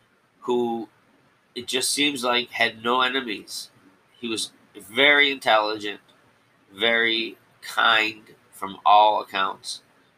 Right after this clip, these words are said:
personable, talented, a family man, um, and a, and pancreatic cancer got him.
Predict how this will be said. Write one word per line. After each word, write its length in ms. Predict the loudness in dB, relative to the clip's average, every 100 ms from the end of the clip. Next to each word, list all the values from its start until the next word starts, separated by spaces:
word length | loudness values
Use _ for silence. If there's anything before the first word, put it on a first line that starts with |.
| _ _
personable, 800 | -2 0 0 -4 -2 0 0 -2 -8
talented, 760 | 0 2 2 -2 -6 -6 -6 -10 -20 _ _ _ _ _ _
a 40 |
family 500 | -6 0 2 0 -6
man, 420 | -4 -2 -2 -4 -8 _ _ _ _ _ _ _ _ _ _ _ _
um, 280 | -4 -4 -4 -14 _ _ _ _ _ _ -8
and 180 | -6 -6
a, 140 | -10 -14 _ _ _ _ -18
and 140 | -18 -18 _ _ -2
pancreatic 680 | 0 0 -2 -2 -2 -4 -8
cancer 440 | -6 -6 -8 -10
got 280 | -8 -6
him. 60 | -8